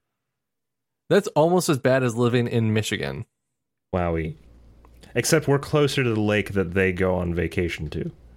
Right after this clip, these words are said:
Speaker 2: So, well, at least the good side of the lake. Admittedly, they have it too, but their side is full of rocks.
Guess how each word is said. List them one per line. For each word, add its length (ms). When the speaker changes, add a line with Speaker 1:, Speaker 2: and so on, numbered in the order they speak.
Speaker 2:
So, 680
well, 180
at 80
least 220
the 80
good 200
side 220
of 80
the 60
lake. 240
Admittedly, 420
they 180
have 240
it 160
too, 440
but 340
their 160
side 240
is 100
full 160
of 80
rocks. 440